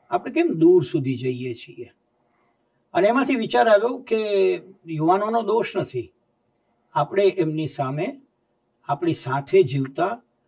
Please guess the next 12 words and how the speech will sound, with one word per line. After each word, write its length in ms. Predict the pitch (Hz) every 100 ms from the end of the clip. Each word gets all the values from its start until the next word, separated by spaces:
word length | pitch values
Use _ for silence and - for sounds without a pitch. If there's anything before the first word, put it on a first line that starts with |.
| _ _ -
આવા 240 | 160 185
અસ્મિતા 560 | 156 147 180 202 202 147
વિશેષ 640 | 135 127 185 208 196 -
વ્યક્તિત્વોને 760 | 147 - - 214 - 208 220 214
રજૂ 360 | 131 131 160
નથી 320 | 165 117 - 117
કરી 280 | - 113
શક્યા. 400 | 107 117 _ - - _ _ _ _ _ _ _ _
અને 140 | 156 196
રજૂ 260 | 180 220
કરવાનું 480 | 240 240 254 269 294
પણ 260 | 269 269